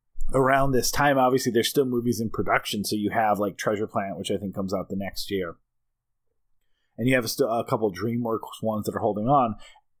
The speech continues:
And then Shrek comes out and everyone's like, "More Shrek." And so, like, <laughs> Shrek then destroys the next <laughs> ten years of animation. And you really have, like, Pixar as both a light in the darkness, but then also,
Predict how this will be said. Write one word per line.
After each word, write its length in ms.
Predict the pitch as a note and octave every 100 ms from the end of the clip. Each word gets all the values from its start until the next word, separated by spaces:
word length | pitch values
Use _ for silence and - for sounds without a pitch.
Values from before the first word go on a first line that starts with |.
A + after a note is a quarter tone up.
| B2+
And 160 | C#3+
then 120 | C#3+
Shrek 280 | B2 E3+ F#3
comes 220 | F3 C#3+
out 80 | B2+
and 80 | A2+
everyone's 220 | A#2+ A2
like, 160 | G#2 F#2+
"More 220 | B2 F#3
Shrek." 380 | - F#3 - - -
And 160 | A#2
so, 160 | - A#2
like, 200 | A2+ A2
<laughs> 80 | -
Shrek 320 | - F#3 D3+ -
then 220 | B2 A#2 A2
destroys 720 | A2 - A2+ - D3 A2+ -
the 160 | A#2 -
next 400 | D3 - - - - - - -
<laughs> 340 | - D#3+ -
ten 260 | - D#3+ D#3
years 260 | D3 C#3+ C3+
of 100 | A#2+
animation. 640 | B2 B2 C#3+ G#3 - C3 - - -
And 160 | D#3 E3
you 100 | E3
really 280 | F3 A3+ A#3
have, 200 | F3+ D#3
like, 240 | D3+ C3+
Pixar 460 | - F3 - F3 D3+
as 80 | B2
both 200 | C3 C3
a 60 |
light 280 | A#2 A#2+ C3
in 80 | B2
the 80 | A2+
darkness, 640 | A#2+ A#2+ A2+ G2+ G2+ - -
but 180 | B2 F#2+
then 140 | A#2
also, 880 | F#2+ B2+ C3 C#3 A#2+ A2 G#2 G2 -